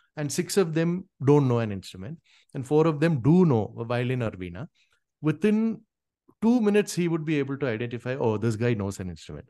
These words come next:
or, "This guy doesn't know an instrument." It is that obvious for a person who knows an instrument that the other person is singing well,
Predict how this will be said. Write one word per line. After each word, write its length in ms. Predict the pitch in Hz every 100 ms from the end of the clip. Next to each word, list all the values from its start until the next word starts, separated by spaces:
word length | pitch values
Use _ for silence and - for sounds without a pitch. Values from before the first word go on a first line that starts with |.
| -
or, 160 | 117
"This 220 | 117 107
guy 240 | 95 117 113
doesn't 340 | 110 98 107
know 140 | 101 82
an 100 | 71
instrument." 460 | - - 50 - _ _ _ _
It 100 | 131
is 220 | 123 123 -
that 340 | 120 135 139
obvious 460 | 117 92 95 85 - 82 - _
for 340 | 127 131 123 - _ _ _ _ - - - - _ -
a 100 | 127
person 340 | 127 120 139
who 140 | 123 120
knows 300 | 107 120 135
an 80 | 110
instrument 540 | 101 - 104 95 123 _ - - _ _
that 200 | 139 127 156 180
the 140 | 147 113
other 180 | 101
person 300 | 113 147 135
is 80 | 175
singing 320 | - 160 214
well, 240 | 175 113